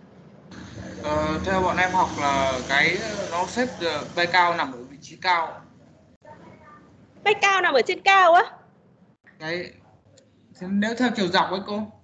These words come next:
Speaker 1: nếu để
Speaker 2: Để theo chiều dọc là như thế nào nhở?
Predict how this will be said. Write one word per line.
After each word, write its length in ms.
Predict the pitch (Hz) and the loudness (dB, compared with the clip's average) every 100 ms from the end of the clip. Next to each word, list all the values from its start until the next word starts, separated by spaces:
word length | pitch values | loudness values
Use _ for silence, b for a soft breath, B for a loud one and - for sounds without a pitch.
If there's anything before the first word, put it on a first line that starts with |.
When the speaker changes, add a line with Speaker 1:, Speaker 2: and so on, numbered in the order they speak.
| - | -12
Speaker 1:
nếu 180 | 196 226 | -8 -4
để 140 | 160 - - _ _ _ _ _ _ _ _ _ _ _ - | -4 -6 -18 _ _ _ _ _ _ _ _ _ _ _ 0
Speaker 2:
Để 220 | 311 240 | 2 4
theo 120 | 311 339 | 2 0
chiều 220 | 339 254 | 2 2
dọc 220 | 269 254 | 2 0
là 100 | 277 | -2
như 120 | 277 | -4
thế 60 | 294 | -4
nào 200 | 330 269 | -2 2
nhở? 220 | 240 196 | 2 0